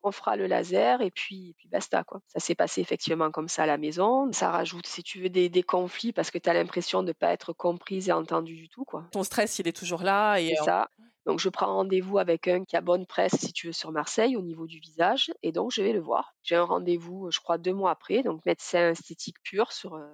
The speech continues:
Speaker 1: et apparemment très prisé, tu vois, à Marseille, au niveau du visage. Et puis, quand il me reçoit, il me dit, « Mais, euh, moi, j'ai pas envie d'enlever ça par laser, quoi. »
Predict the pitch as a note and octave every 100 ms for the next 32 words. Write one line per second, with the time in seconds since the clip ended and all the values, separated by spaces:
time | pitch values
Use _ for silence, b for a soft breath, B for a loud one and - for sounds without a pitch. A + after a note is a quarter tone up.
0 | C#3+ - D3+ D#3 D3 E3 E3+ - F3+ -
1 | F3+ E3+ G3 - F3+ F3 F#3+ D#3 - G3
2 | C4+ C4+ F#3 E3 E3 E3 D#3+ D#3 E3+ A3+
3 | G3+ A3+ A3+ - G#3+ A#3+ C4 - C4 A#3+
4 | F#3 E3 - G#3+ C4+ D#4 G3 F3 A3+ C#4+
5 | E3+ D#3+ D3+ - - - A3 E3+ D#3 -
6 | F3 F3 G3+ F3 E3 D#3 - E3 - D#3+
7 | F3 C#4 - - E3+